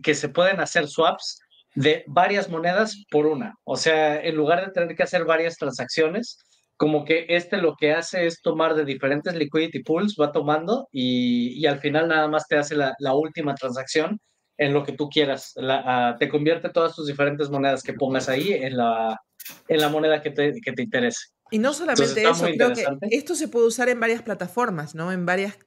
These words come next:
Speaker 2: en varias blockchain. No solamente para Postchain,
Speaker 1: Ay,
Speaker 2: eso es
Speaker 1: sí.
Speaker 2: lo... Eso es
Speaker 1: Mm.
Speaker 2: lo, lo que creo
Speaker 1: Pues
Speaker 2: que
Speaker 1: sí,
Speaker 2: es lo
Speaker 1: porque
Speaker 2: más
Speaker 1: una vez
Speaker 2: grande.
Speaker 1: que ya está desarrollado, una vez que ya está desarrollado, pues prácticamente lo puedes implementar en cualquier,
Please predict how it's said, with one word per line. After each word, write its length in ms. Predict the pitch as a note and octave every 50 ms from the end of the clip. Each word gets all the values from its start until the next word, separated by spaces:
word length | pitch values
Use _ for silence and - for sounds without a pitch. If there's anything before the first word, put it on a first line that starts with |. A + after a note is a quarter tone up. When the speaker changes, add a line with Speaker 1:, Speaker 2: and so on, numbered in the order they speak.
| _ -
Speaker 2:
en 180 | E3 E3+ E3+
varias 380 | E3 F3 F#3 G3 G3 F#3 F3 D#3
blockchain. 640 | D#3 G3 C#4+ - - - - F#3 C#3+ C3+ B2+ C3 - _ _ _ _ _ _ _ _ _ _ _
No 160 | E3+ F#3 A#3+ C#4
solamente 520 | - D4 B3+ A3+ G3+ G3+ G3 F#3 F#3+ F#3
para 260 | - E3+ E3+ E3 E3
Postchain, 520 | _ G3+ A#3 - A#3+ - A#2+ B2+ C3+ C3 -
Speaker 1:
Ay, 40 | F3+
Speaker 2:
eso 180 | G#3+ - - B3+
es 60 | B3
Speaker 1:
sí. 40 | A#3
Speaker 2:
lo... 140 | G3+ F3+ -
Eso 260 | - G#3 B3 B3 C4+
es 80 | B3+ A#3+
Speaker 1:
Mm. 40 |
Speaker 2:
lo, 300 | - F#3 F3 E3+ E3+ E3 - _ _ _ _ _ _ _ _ _ _ _ _ _ _ _ _
lo 260 | - G3 F#3 E3+ E3+
que 160 | E3 F#3 E3+ E3
creo 300 | - F3 G#3 A3 A3+ G3+
Speaker 1:
Pues 140 | E3+ F3+ F3
Speaker 2:
que 40 | F#3
Speaker 1:
sí, 40 | B3
Speaker 2:
es 60 | -
lo 80 | - -
Speaker 1:
porque 180 | F3+ - G3+
Speaker 2:
más 80 | G3 -
Speaker 1:
una 160 | - - -
vez 140 | - - -
Speaker 2:
grande. 180 | - - G#3
Speaker 1:
que 60 | G3 G3
ya 60 | G3
está 200 | G3 - A3+ G#3+
desarrollado, 800 | G3 F3+ - - F3 D#3 D3+ D#3 D3+ D#3 E3+ E3+ D#3 D#3 E3+ G3+
una 220 | G#3 F#3+ F3+ F3
vez 160 | F3 F3+ F3
que 120 | - F3 D#3
ya 60 | D#3+
está 220 | D#3+ - F#3 E3+
desarrollado, 760 | D#3+ D3+ - E3 C#3+ B2+ B2+ B2 B2+ C3+ C3+ C3+ E3+ G3+ G3+ _
pues 280 | - C3+ A#2+ - - _ _
prácticamente 680 | C#3+ D3 D3 D3 E3 D#3 D#3+ D#3 D3+ D3 C#3+ D3 F3
lo 120 | D#3 C#3+ -
puedes 260 | D#3 D3+ D3 C#3+ D3+
implementar 540 | D3+ C#3 C#3 C3+ B2+ B2+ B2 B2 C#3 C3 C3
en 100 | C3 B2
cualquier, 720 | B2 C3 B2 A#2+ - C3+ C3+ C3+ C3+ C3 C3+ C3+ C3+